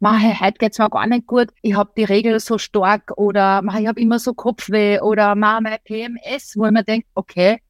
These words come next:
vielleicht trägt das dazu bei, weil ich einfach so, so offen bin. Aber das, genau, aber das habe ich immer schon gehabt. Also ich hab immer schon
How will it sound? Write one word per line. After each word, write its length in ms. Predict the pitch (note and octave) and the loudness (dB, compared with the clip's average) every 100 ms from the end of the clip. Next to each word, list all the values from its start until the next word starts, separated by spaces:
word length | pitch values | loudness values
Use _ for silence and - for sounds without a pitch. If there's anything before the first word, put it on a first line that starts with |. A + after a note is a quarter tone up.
| _ | _
vielleicht 380 | A3 F#3+ G3 - | 0 2 2 -2
trägt 320 | F#3+ F#3 - | -4 -4 -4
das 100 | G#3 | -4
dazu 320 | - - G#3+ | -2 -6 -6
bei, 360 | G3 D#3 F#3 G#3 - _ | -6 -2 -2 -2 -8 _
weil 160 | F#3+ F#3+ | -2 0
ich 180 | G#3+ A#3 | 2 2
einfach 380 | F#3+ F#3+ F#3+ - | 2 0 -2 -6
so, 400 | - F#3 F#3+ F#3 _ _ | -2 0 2 -2 _ _
so 180 | - B3 | -6 -2
offen 360 | A3 A#3 A3+ G#3 | 0 0 0 0
bin. 160 | F3 | 0
Aber 140 | F#3 G#3 | 0 2
das, 280 | G#3 - - _ - | 0 -4 -16 _ -2
genau, 260 | G#3+ F3 | 0 2
aber 140 | F3 G3 | 2 2
das 160 | G#3 | 0
habe 120 | G#3+ | 0
ich 60 | G#3 | 0
immer 240 | G3 G3+ | 0 0
schon 140 | F#3+ F3 | -2 -6
gehabt. 280 | - D#3+ - | -6 -6 -2
Also 160 | E3+ | 0
ich 60 | F#3 | 0
hab 60 | - | 0
immer 360 | G#3+ A3 A3+ G#3+ | 2 4 4 2
schon 240 | G3+ G3 | 2 -2